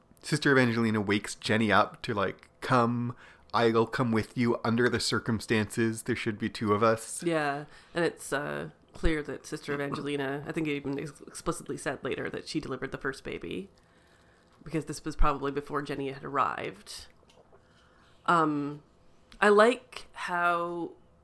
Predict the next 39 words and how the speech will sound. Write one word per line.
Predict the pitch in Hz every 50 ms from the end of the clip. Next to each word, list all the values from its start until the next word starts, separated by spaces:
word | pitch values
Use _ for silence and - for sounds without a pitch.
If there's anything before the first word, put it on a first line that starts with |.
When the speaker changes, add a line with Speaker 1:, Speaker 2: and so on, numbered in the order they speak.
| _ -
Speaker 2:
stressed | - - - - 180 165 - - -
out | 160 151 147 - - - - - - - - - - - -
the | 156
husband, | 151 160 156 147 - - 147 135 139 143 - - - -
Ron, | 156 160 156 147 147 143 143
Speaker 1:
Yeah. | 123 123 - 147
Speaker 2:
is. | 139 127 135 139 131 135 - - - - - -
I | - 175
mean, | 175 151
I | 151
don't | 156 151 143 151
like | 165 175 180 -
that | - 160
he's | 143 147
stressed | - - - -
out, | - 147
but, | - 151
like, | 151 147 143 - - - - - - -
showing | - - 196 190 180 175 165
him | 165 170 156 143 139 139 143 135
as | - 147 139 135 127 131 143 -
extremely | - - - - - - - 165 165 165 165 160 151 135 135
stressed | 143 - - 135 120 - 135 - - -
because | - 147 - 151 147 147 -
he's | - 160 147 -
clearly | - - 175 165 160 156 151
gone | 139 151 147 143 143
through | 143 - 147
something. | 139 147 143 151 - - 131 135 123 135 135 - - - - - -
He's | - 160 151 -
clearly | - 170 160 151 151 147
seen | - 170 160 151
his | 147 147 160
wife | 165 180 190 208 202 - -
go | - 160 151
through | - 151 151
something, | - - 147 - - - 139 135 135 143 147 - - - - - - - - _ -
and | 151 147
he, | 147 - 165 151 147 147 139 143 143 139 -